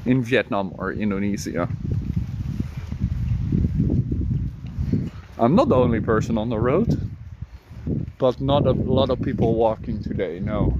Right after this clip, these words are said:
It's you and me.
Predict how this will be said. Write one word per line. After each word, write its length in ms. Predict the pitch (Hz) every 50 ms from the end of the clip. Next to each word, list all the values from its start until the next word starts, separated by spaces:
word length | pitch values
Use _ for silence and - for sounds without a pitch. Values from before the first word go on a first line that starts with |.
| - - - - - - - - - - - - - - - - - - - - - - - - - - - - - -
It's 200 | 202 - - -
you 460 | - 139 147 160 180 185 190 196 202
and 220 | 196 190 202 202 180
me. 280 | 170 160 147 135 120